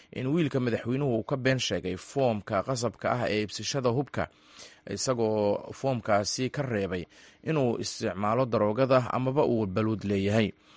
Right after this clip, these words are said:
Xeerbeegtida ayaa ku helay Hunter Biden dembi ah inuu been u sheegay nin iibiye qoryaha oo haysta shatiga dowladda federaaliga ah, isagoo cad-, codsiga been abuurka ah sameeyey oo ku sheegay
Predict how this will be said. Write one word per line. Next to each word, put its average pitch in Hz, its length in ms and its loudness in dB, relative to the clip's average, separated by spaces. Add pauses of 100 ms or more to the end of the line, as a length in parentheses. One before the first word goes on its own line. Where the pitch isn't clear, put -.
(120)
Xeerbeegtida 107 640 2
ayaa 107 240 6
ku 135 160 -2
helay 113 240 4
Hunter 113 320 2
Biden 104 480 4
dembi 107 400 2
ah 110 160 0
inuu 110 420 0
been 120 300 2
u - 140 -2
sheegay 131 500 2 (400)
nin 165 160 2
iibiye 123 400 4
qoryaha 113 480 6
oo 113 160 6
haysta 107 240 0
shatiga 113 480 2
dowladda 113 400 0
federaaliga 110 640 6
ah, 101 240 4
isagoo 110 640 2 (160)
cad-, 107 400 0
codsiga 110 640 4
been 113 160 2
abuurka 120 400 2 (160)
ah 104 40 -4
sameeyey 120 600 2 (400)
oo 127 160 4
ku 180 100 -2
sheegay 127 380 4